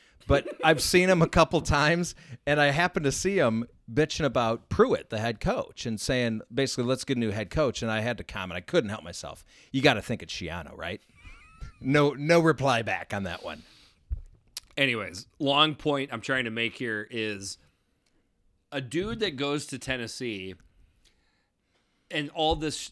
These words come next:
Speaker 2: this stuff is going down, you, they should have the ability to transfer out. I don't blame them in that
Speaker 1: Okay, let me
Speaker 2: situation.
Speaker 1: say this about the T P. I'm not anti-T P. All the T P did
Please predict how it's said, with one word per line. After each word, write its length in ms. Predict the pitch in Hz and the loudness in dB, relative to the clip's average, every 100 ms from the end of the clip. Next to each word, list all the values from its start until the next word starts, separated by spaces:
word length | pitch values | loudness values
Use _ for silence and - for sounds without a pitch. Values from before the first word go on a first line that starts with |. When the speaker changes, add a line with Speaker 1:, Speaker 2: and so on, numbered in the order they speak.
| - | -10
Speaker 2:
this 240 | 139 139 | -6 -4
stuff 340 | - 151 135 135 | -4 -4 -4 -4
is 120 | 107 | -10
going 300 | 117 110 104 | -8 -8 -6
down, 400 | 98 101 110 123 _ _ _ _ _ - - _ _ _ - | -6 -6 -8 -10 _ _ _ _ _ -20 -20 _ _ _ -12
you, 180 | 151 | -10
they 200 | 202 226 277 | -2 0 2
should 300 | - 214 185 | 4 2 2
have 500 | 143 156 170 165 135 | -2 0 0 0 -2
the 160 | 151 | -2
ability 640 | 131 110 131 139 127 110 110 | -2 -2 -4 -2 -4 -4 -6
to 120 | 123 | -6
transfer 440 | - 113 110 107 | -6 -8 -8 -8
out. 180 | 98 - _ - _ - _ _ | -8 -8 _ -20 _ -20 _ _
I 120 | 143 | 2
don't 340 | 143 170 175 123 | 2 2 0 -4
blame 320 | 131 156 170 | -6 -4 -2
them 200 | 147 135 | -4 -4
in 160 | 131 120 | -4 -4
that 200 | 120 160 | 0 2
Speaker 1:
Okay, 240 | 226 208 | 4 4
let 100 | 123 | 2
me 40 | 123 | 2
Speaker 2:
situation. 240 | 226 254 | 2 0
Speaker 1:
say 200 | 202 233 | 2 2
this 200 | 208 226 | 4 2
about 220 | 190 151 - | 2 0 -2
the 60 | |
T 220 | 120 196 135 | -4 -2 -2
P. 280 | - 208 - | -2 -2 -2
I'm 120 | 190 | 0
not 160 | 247 - | 0 -2
anti-T 640 | 165 190 - 110 - 156 113 | -2 -2 0 -2 0 0 0
P. 400 | - 160 - - _ _ _ | 0 -2 -4 -12 _ _ _
All 140 | 170 247 | 2 2
the 100 | 262 | 2
T 220 | - 175 | 0 -2
P 300 | - 196 165 | -2 -2 -2
did 560 | 107 175 165 80 76 | 4 6 6 4 -4